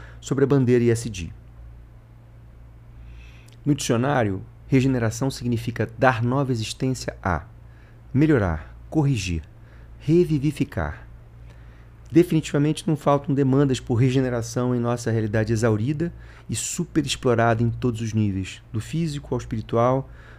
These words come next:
do moral ao ambiental. Começando pela regeneração da própria palavra regeneração.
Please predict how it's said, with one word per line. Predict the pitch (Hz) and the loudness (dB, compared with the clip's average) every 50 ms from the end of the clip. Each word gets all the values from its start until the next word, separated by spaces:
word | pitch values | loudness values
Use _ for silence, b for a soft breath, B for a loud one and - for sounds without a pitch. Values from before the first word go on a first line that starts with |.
| B B | B B
do | 127 | 0
moral | 139 151 151 135 123 123 123 123 120 | 4 4 4 6 6 6 4 4 4
ao | 123 | 2
ambiental. | 120 117 123 127 123 113 113 85 85 87 85 - - - - - - - - - - - - - - - - - - - - B B B B B B B B B B B - - | 2 2 2 0 0 0 0 -2 -2 -4 -6 -8 -14 -18 -18 -20 -20 -20 -20 -20 -20 -20 -20 -20 -20 -18 -18 -18 -18 -18 -20 B B B B B B B B B B B -10 0
Começando | - 139 139 135 120 - - 151 151 | 2 4 4 4 4 2 0 -2 -2
pela | 135 - 143 135 | 0 0 2 2
regeneração | 127 120 127 117 123 123 120 113 107 98 - - 123 131 139 139 139 139 | 4 4 4 2 2 2 2 0 0 -2 -2 -4 -4 -2 -4 -6 -6 -2
da | 123 160 | -2 -2
própria | 160 - 127 123 123 120 135 | -2 2 0 0 0 0 -4
palavra | 113 - 131 120 107 107 107 117 113 | 0 0 2 2 2 2 2 2 2
regeneração. | 117 113 113 117 120 120 120 123 120 - - 82 80 82 | 2 4 2 2 0 0 0 -2 -4 -4 -4 -4 -4 -6